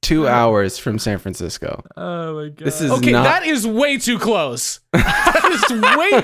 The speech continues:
Speaker 3: too close to San Francisco.
Speaker 2: They're contaminating our water.
Speaker 3: <laughs> I won't have any of that.
Speaker 2: So that's like the
Speaker 1: Oh
Speaker 2: Russian
Speaker 1: my
Speaker 2: River is
Speaker 1: God.
Speaker 2: gross as fuck too.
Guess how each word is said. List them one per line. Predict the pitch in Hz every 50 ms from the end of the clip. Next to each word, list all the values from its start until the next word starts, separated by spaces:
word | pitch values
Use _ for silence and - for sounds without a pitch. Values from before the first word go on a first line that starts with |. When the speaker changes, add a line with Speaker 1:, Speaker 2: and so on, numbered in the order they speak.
| - 247 269
Speaker 3:
too | 302 233
close | 240 226 277 262 - -
to | 196 226
San | 185 - 196 185 -
Francisco. | 170 208 202 175 - - 170
Speaker 2:
They're | 285 330 311
contaminating | - 254 175 143 135 180 233 262 269 277 285 294 294 294 311
our | 330 339 339 339
water. | 370 392 381 381 330 190 147 120 104 - _ _ _ _
Speaker 3:
<laughs> | - - _ -
I | 269 247 247 - - - 233 - _ - 220 - 508 - - - - - 208 - 302 370 349
won't | 277 330 269 226 196
have | 208 196 180 160 -
any | - 254 277 262 233 214 185
of | 170 165
that. | 160 185 165 143 123 113 107 - - _ _ -
Speaker 2:
So | 190 - - - - 226 214 196 185 175 - - - _ _ - -
that's | 180 165 - -
like | 160 139 -
the | 131
Speaker 1:
Oh | 127
Speaker 2:
Russian | 139 139 135 139
Speaker 1:
my | 135 123
Speaker 2:
River | 120 120 117
is | 120 123
Speaker 1:
God. | 120 113
Speaker 2:
gross | 113 113 120 139 139
as | 113 92
fuck | - _ - 120 107 - _ -
too. | - 117 113 107 104 98